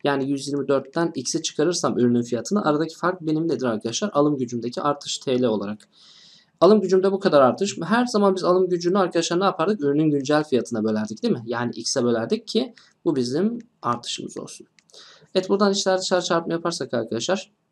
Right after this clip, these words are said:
yüz yirmi dört çarpı yüz eksi yüz x eşittir otuz iki x.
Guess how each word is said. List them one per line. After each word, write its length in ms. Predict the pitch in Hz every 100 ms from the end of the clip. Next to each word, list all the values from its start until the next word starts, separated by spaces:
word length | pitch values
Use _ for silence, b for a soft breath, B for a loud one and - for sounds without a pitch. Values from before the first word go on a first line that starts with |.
| _ _ _ _ _ _ _ b b b _
yüz 180 | 143 143
yirmi 200 | 151 147
dört 260 | 160 165 -
çarpı 380 | 135 113 - 113
yüz 520 | 110 160 - - - _ _
eksi 320 | 123 117 - 107
yüz 460 | 107 113 147 165 -
x 380 | 160 160 - -
eşittir 460 | 127 - - 123 -
otuz 300 | 123 120 107
iki 260 | 117 - 110
x. 280 | - -